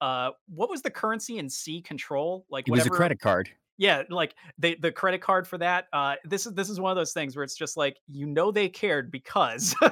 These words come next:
Speaker 1: So,
Speaker 2: Mm-hmm,
Speaker 1: just, just a bit
Speaker 2: mm-hmm.
Speaker 1: of an afterthought.
Speaker 2: Well, that's gonna do it, and we only actually went fifteen minutes over. I actually expected us to do a bit more, but I think we've said all that needs to be said. As we mentioned,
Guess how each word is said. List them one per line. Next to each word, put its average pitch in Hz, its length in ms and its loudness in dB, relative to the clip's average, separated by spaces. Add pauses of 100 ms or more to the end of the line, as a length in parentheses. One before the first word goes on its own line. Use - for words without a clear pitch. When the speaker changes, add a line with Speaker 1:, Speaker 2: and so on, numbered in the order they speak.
(540)
Speaker 1:
So, - 200 -8
Speaker 2:
Mm-hmm, 107 640 2
Speaker 1:
just, 107 140 2
just 110 180 6
a 190 40 0
bit 185 120 6
Speaker 2:
mm-hmm. 160 60 6
Speaker 1:
of 151 80 -4
an 147 160 -4
afterthought. 127 600 -6 (1700)
Speaker 2:
Well, 110 100 4
that's 120 300 2
gonna 196 200 4
do 170 220 2
it, 190 100 2
and 110 120 6
we 117 100 6
only 247 240 4
actually 165 280 2
went 117 300 4
fifteen 147 400 4
minutes 117 240 4
over. 123 280 6
I 90 80 0
actually 127 320 0
expected 107 360 2
us - 140 0
to 92 280 4
do 104 260 4
a 101 60 2
bit 95 180 2
more, 110 280 6
but 95 300 2
I 110 140 2
think 139 240 4
we've 113 160 4
said 127 260 4
all 113 160 2
that 110 120 -2
needs 107 260 2
to - 80 -6
be 98 140 0
said. 123 420 2 (260)
As 123 240 4
we 120 100 6
mentioned, 113 600 4